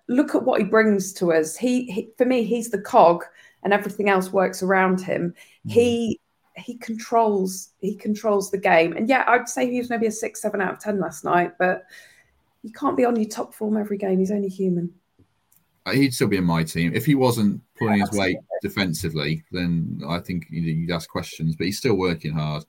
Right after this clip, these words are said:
Speaker 2: He does, like, you know, there was an annoying thing where he flicked it over his head towards Montiel on the touchline. You just, like, get hold of it. But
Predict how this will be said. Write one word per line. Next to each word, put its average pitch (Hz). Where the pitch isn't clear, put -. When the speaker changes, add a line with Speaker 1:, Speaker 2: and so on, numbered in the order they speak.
Speaker 2:
He 117
does, -
like, 110
you 110
know, 117
there 107
was 113
an 120
annoying 120
thing 101
where 98
he 98
flicked -
it 95
over 95
his 90
head 95
towards 90
Montiel 90
on 87
the 82
touchline. 82
You 87
just, -
like, 82
get 87
hold 85
of 78
it. 76
But 85